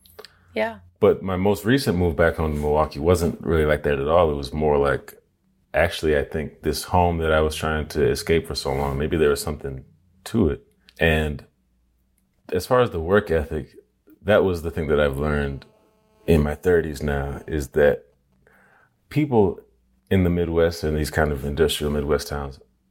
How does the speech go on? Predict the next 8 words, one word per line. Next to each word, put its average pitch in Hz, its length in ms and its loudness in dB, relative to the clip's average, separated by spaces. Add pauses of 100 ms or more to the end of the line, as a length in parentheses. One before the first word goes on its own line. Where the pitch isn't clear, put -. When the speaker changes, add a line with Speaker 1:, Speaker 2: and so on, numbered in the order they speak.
(140)
Speaker 2:
are 95 260 2
very 80 280 -2
hardworking. 76 720 -2 (800)
But - 120 -2
the 82 100 0
reason 110 320 4
is 87 80 -2
because 78 520 -2